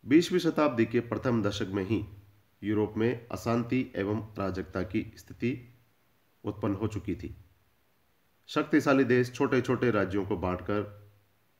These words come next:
अपने स्वार्थों की पूर्ति में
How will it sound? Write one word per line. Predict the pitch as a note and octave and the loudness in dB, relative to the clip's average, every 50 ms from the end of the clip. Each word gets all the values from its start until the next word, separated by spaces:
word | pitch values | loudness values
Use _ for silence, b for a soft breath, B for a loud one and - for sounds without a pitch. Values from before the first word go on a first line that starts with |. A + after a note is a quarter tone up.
| _ _ _ _ _ _ _ _ _ _ _ _ _ _ _ _ _ _ _ _ _ _ _ _ _ _ _ _ _ _ _ _ _ _ _ _ _ _ _ _ _ _ _ _ _ _ _ _ _ _ _ _ _ _ _ _ _ _ _ _ _ - | _ _ _ _ _ _ _ _ _ _ _ _ _ _ _ _ _ _ _ _ _ _ _ _ _ _ _ _ _ _ _ _ _ _ _ _ _ _ _ _ _ _ _ _ _ _ _ _ _ _ _ _ _ _ _ _ _ _ _ _ _ -6
अपने | A#2+ - C#3 D3+ C#3 | -4 2 2 2 4
स्वार्थों | - A#2+ A2 A2 A2 A#2 B2+ A#2 | 4 2 2 2 2 2 0 0
की | A2+ B2 A#2+ | 0 0 -2
पूर्ति | - - G2 F#2 F#2+ - G2 | -2 -2 -4 -2 -2 -2 0
में | F#2 G2+ A2+ C3+ - - | 0 2 0 0 -2 -6